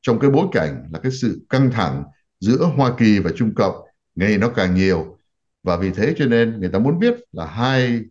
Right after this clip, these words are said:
người mà Bộ trưởng Quốc phòng của cả hai nước này đó sẽ có những cái phản ứng như thế nào, sẽ có những cái điều chỉnh bày gì, cái quan tâm ra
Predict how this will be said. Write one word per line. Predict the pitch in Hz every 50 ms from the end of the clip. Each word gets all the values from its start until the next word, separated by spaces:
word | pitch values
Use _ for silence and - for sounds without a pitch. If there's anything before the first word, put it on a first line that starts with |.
| _ _ -
người | 95 95 98 98 95 92 90
mà | 85 87 87 82 80 76 90 _ _ _ _ _
Bộ | - - 208 202 -
trưởng | 110 - - -
Quốc | - 214 208 -
phòng | - 120 104 98 80
của | - 80 71
cả | 78 76
hai | 80 104 117 123
nước | 135 180 190
này | 156 127 107 95
đó | 98 - 127 - - _ _ _ _
sẽ | - - - - 117 160 185 208 214 208 - _ _ _ _ _
có | - 95 95
những | 113 120 131
cái | 143 143 143 139 135 127 120 120 - -
phản | 80 76
ứng | 107 143
như | 190 185 -
thế | - 165
nào, | 123 107 110 117 143 139 - - _ _ _ _ -
sẽ | 101
có | 104 135 170
những | 165 165
cái | 160 151
điều | 123 107 98
chỉnh | - 110 98 104
bày | 104 104 101
gì, | 95 113 113 110 110 107 - - _ _ _ _ _ _ _ _ -
cái | - 147 151
quan | 147 135 127
tâm | 139 131 127
ra | 139 131